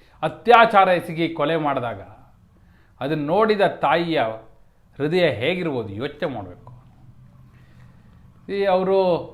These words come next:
ಹೈಕೋರ್ಟಿಗೆ ಹೋಗಿದ್ರು ಮರು ತನಿಖೆ ಆಗಬೇಕು ಅಂತೇಳಿ, ಆದರೆ ಅದನ್ನು ಪುರಸ್ಕಾರ ಮಾಡಲಿಲ್ಲ.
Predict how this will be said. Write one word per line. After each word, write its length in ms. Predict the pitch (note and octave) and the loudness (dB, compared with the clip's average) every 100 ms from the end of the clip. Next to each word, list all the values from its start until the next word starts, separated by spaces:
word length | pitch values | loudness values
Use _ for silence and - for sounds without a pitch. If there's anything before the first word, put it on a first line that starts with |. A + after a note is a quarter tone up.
| - | -2
ಹೈಕೋರ್ಟಿಗೆ 460 | E3+ F#3 G3 F#3 D#3 | 0 2 2 2 2
ಹೋಗಿದ್ರು 720 | E3 F3+ D#3 D3 D3 - _ _ _ _ _ _ - | 2 0 -2 -6 -8 -14 _ _ _ _ _ _ -4
ಮರು 140 | D#3 | -2
ತನಿಖೆ 280 | E3 E3 D#3+ | 0 0 4
ಆಗಬೇಕು 400 | C#3+ D3 D3 C#3 | 4 2 -4 -6
ಅಂತೇಳಿ, 420 | C3 B2+ A#2+ B2 - - - - - | -8 -10 -12 -16 -20 -20 -20 -20 0
ಆದರೆ 640 | D#3 F3 F#3 E3+ C#3 - - | 2 6 6 6 2 -6 -6
ಅದನ್ನು 220 | C3+ D#3+ | 0 0
ಪುರಸ್ಕಾರ 500 | - E3 G3 G#3 F#3 | 2 4 4 8 8
ಮಾಡಲಿಲ್ಲ. 760 | D#3 C#3+ G3 F#3+ D#3+ D3+ - | 8 4 4 0 -2 -4 -8